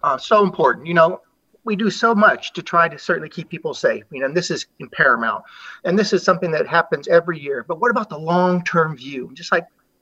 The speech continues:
Ken talked about a moment ago, you know, it really is about people and land,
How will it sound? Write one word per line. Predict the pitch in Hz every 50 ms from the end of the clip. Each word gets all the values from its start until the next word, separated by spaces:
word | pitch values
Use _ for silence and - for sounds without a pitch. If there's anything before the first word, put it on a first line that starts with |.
| _ -
Ken | - 180 165 160 151
talked | - 151 143 -
about | 147 135 143 143 139
a | 139
moment | 139 135 131 131 127 113
ago, | 107 107 117 107 101 - - - - - - - - _ _ _
you | - 147
know, | 147 135 -
it | - - -
really | 185 220 262 254 - 226
is | 220 202
about | 202 160 175 170 - -
people | - 196 202 - 208 202 196 190
and | 175 151
land, | 127 127 120 113 113 104